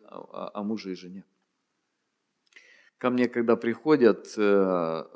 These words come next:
с конфликтом мужчина и женщина, я с-, я спрашиваю, «А вы когда-нибудь любили друг друга?» «Ну да, любили».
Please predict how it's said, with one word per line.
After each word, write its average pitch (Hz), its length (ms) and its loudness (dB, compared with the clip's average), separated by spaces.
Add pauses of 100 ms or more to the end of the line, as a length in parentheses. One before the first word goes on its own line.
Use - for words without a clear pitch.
(160)
с - 240 -20
конфликтом 90 840 -12
мужчина 92 640 -14
и - 20 -14
женщина, 92 420 -14
я 95 160 -4
с-, - 300 -18
я 98 200 -6
спрашиваю, 95 720 -4
«А 104 60 -6
вы 117 120 -4
когда-нибудь 113 600 -6
любили 120 320 -4
друг 85 240 -14
друга?» 71 220 -20 (1800)
«Ну 95 160 -14
да, 104 220 -4
любили». 80 560 -14